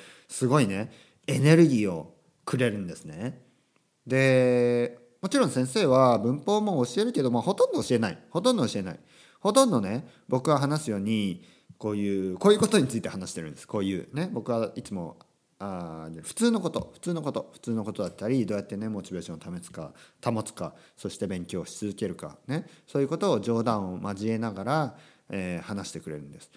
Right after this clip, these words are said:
でも、それだけだと、そういうポッドキャストっていうのはたくさんあるんですね。でもね、その先生の、ホアン先生の違いは、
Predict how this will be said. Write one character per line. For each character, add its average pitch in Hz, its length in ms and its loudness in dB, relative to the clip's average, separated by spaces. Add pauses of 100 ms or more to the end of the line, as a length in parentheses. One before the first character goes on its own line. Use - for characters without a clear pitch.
(240)
で 208 100 -2
も、 175 160 -2
そ - 160 0
れ 247 100 4
だ 277 140 0
け 285 140 -6
だ 170 140 0
と、 110 640 0 (600)
そ 226 140 4
う 240 40 6
い 247 80 4
う 254 60 2
ポ 233 100 -2
ッ 233 40 -2
ド - 60 -20
キ - 140 0
ャ 240 40 4
ス 240 80 -8
ト - 80 -2
っ 98 40 -2
て 107 100 -4
い 98 40 0
う - 40 -6
の 90 60 -4
は 90 40 -12
た 117 100 0
く - 80 -10
さ 156 120 -2
ん 147 60 2
あ 143 40 0
る 101 100 -4
ん 78 60 -10
で - 80 -18
す - 100 -14
ね。 165 240 -6 (380)
で 185 80 0
も 143 100 2
ね、 123 120 2
そ 170 140 -4
の 170 360 0 (140)
先 208 260 0
生 196 340 4
の、 90 260 -6
ホ 196 180 2
ア 208 60 4
ン 175 100 0
先 98 200 -2
生 92 240 -6
の 92 380 -6 (760)
違 117 340 2
い 113 40 2
は、 107 400 0